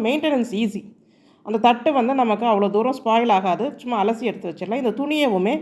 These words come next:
இட்லி பானையில இருக்கிற தண்ணியிலேயே அந்த சூட்லேயே நம்ம இறக்கும் போது போட்டு வச்சிட்டோம்னா அந்த துணியை கடைசியா அலசி காய போட்டுறலாம். ஈஸியா வேலை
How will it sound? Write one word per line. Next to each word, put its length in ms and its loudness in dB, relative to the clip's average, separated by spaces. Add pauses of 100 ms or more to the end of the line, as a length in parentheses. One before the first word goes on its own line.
(520)
இட்லி 240 0
பானையில 320 4
இருக்கிற 220 -2 (100)
தண்ணியிலேயே 560 0
அந்த 160 -4
சூட்லேயே 460 -2
நம்ம 200 0
இறக்கும் 320 0
போது 180 -2
போட்டு 240 0
வச்சிட்டோம்னா 500 -4 (200)
அந்த 220 -6
துணியை 280 -2
கடைசியா 380 -2
அலசி 320 -2
காய 240 2
போட்டுறலாம். 400 -10 (360)
ஈஸியா 420 0
வேலை 180 4